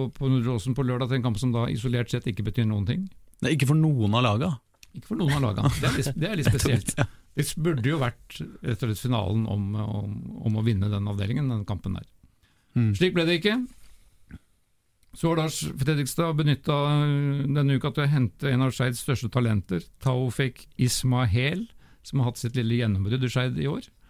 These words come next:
Speaker 2: Å, ja.
Speaker 1: Han spiller nå i Fredrikstad de neste tre sesongene.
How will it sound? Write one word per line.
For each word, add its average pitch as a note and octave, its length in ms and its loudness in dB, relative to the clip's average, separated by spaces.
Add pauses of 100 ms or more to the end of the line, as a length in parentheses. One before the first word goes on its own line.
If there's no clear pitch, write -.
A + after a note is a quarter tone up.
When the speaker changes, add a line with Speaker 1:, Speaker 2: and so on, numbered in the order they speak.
Speaker 2:
Å, A2 100 -6
ja. A#2+ 240 0
Speaker 1:
Han B2+ 80 2
spiller E3+ 240 -4
nå E3 140 0
i D3+ 60 -4
Fredrikstad C#3 760 -2 (100)
de E3 200 -8
neste C3 460 -4
tre A#2 260 -4
sesongene. G2+ 440 -4